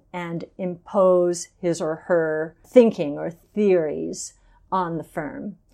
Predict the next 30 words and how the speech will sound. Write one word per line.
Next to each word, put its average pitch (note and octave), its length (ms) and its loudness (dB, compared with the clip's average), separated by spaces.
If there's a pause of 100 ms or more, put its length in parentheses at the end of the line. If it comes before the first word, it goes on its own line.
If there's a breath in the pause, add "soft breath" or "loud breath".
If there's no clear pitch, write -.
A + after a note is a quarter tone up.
(180)
So - 140 -10
I G3+ 60 2
started G#3+ 480 0
there, F3+ 400 0
and G3+ 160 -2
I, G3 300 -2
I G#3 120 -2
grew G3+ 280 2
up - 180 -2
there. C#3+ 340 -4
I E3 360 -2 (100)
started F3+ 500 2
researching F3 680 -2
stocks, A3+ 560 -6
different E3 440 -6
industries, A#3 880 -2
and F3+ 400 -4 (400)
the F#3+ 120 -4
reason D#4 420 2
I A3+ 380 -4
am F3 240 -6
now G3+ 240 -4
focusing F3+ 560 -4
on D#3+ 120 -6
innovation D#3+ 720 -4
is F3 160 -4
because G3+ 520 -4
of E3 140 -4
that B2 220 -6
time. C3+ 440 -10